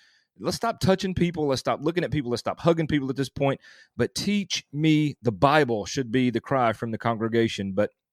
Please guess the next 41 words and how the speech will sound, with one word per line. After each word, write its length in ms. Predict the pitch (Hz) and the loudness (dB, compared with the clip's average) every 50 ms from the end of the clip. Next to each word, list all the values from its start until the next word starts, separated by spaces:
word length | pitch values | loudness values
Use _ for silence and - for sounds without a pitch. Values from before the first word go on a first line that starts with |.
| _ _ _ _ _ _ _ - - | _ _ _ _ _ _ _ -20 -12
he's 200 | - 131 120 113 | -8 -6 -6 -4
telling 320 | - - 120 110 110 104 104 | -2 -2 0 0 0 0 -2
them 220 | 104 101 95 92 - - - - - - - _ - | -2 -2 -4 -4 -8 -12 -20 -20 -20 -20 -20 _ -12
to 80 | - - | -4 0
touch 260 | - 117 110 - - | 2 2 2 2 0
three 160 | 110 107 101 | 0 0 0
people 460 | - 110 107 98 - 104 98 98 - _ _ _ _ _ _ - | 2 0 0 0 0 0 -2 -2 -4 _ _ _ _ _ _ -12
and 160 | 90 87 87 | -10 -10 -6
tell 260 | - 110 104 104 101 | -2 0 0 0 0
them 200 | 92 98 95 92 | 0 -2 -2 -4
something. 400 | 90 - - 104 90 - 85 87 | -4 -4 -4 -4 -4 -4 -2 -2
Now, 220 | 98 107 95 76 - _ _ - _ _ _ | 0 0 0 -2 -4 _ _ -20 _ _ _
he's 180 | - 113 - | -10 -10 -6
fixing 300 | - - 226 - - 254 | -2 -2 -2 0 0 0
to 60 | 233 175 | 0 0
say 200 | - 180 156 131 | 2 2 0 2
something 320 | - 147 131 120 117 110 | 0 -2 -2 -2 -2 -2
very 240 | 92 120 127 127 123 | 0 2 2 2 0
cringy 460 | - - 139 135 135 120 117 123 120 | -2 -2 -2 0 0 0 0 -2 -2
with 180 | 98 110 104 - | 0 -2 -4 -2
the 60 | 101 | -2
microphone 440 | 104 113 113 101 - - 113 110 110 | 0 0 0 0 -2 -2 0 0 2
in 120 | 110 107 | 2 0
his 140 | 107 95 - | 0 -2 -2
hand 340 | 104 104 101 95 95 92 - | 0 0 0 0 0 -2 -4
from 340 | - - 120 131 143 151 | -4 -2 0 0 2 2
the 60 | 151 139 | 0 0
stage 580 | - - - 104 101 95 92 92 92 - - - 101 | 0 2 2 4 4 4 2 0 -2 -4 -8 -12 -4
during 320 | 90 123 135 147 156 151 | 0 0 2 2 0 -2
the 60 | 143 | -4
middle 380 | 131 127 131 131 127 127 127 - | -2 0 0 0 2 0 0 -2
of 200 | - 113 113 98 | -2 -4 -4 -4
his 240 | 113 113 110 104 - | -4 -6 -4 -6 -6
quote-unquote 640 | - - 127 123 123 120 - - 117 117 - - | -4 -2 0 0 0 -2 -4 -4 -4 -4 -4 -6
sermon. 460 | - - - 107 104 104 101 98 98 - _ - - - _ _ _ _ _ _ _ | -8 -6 -6 -4 -4 -4 -4 -4 -6 -8 _ -20 -20 -20 _ _ _ _ _ _ _
And, 640 | - 113 117 113 113 110 110 107 107 104 104 98 104 - - | -8 -6 -4 -4 -2 -2 -2 -4 -4 -4 -6 -8 -8 -8 -4
uh, 280 | 98 110 107 101 101 - | -2 0 2 0 0 0
it 120 | 113 90 | -2 -2
makes 240 | 110 127 131 120 - | 0 0 -2 -2 -2
me 100 | 139 131 | -4 -4
cringe. 600 | - - - 147 151 160 165 175 165 - - - | -4 -4 -4 -2 0 0 -2 -2 -4 -6 -6 -8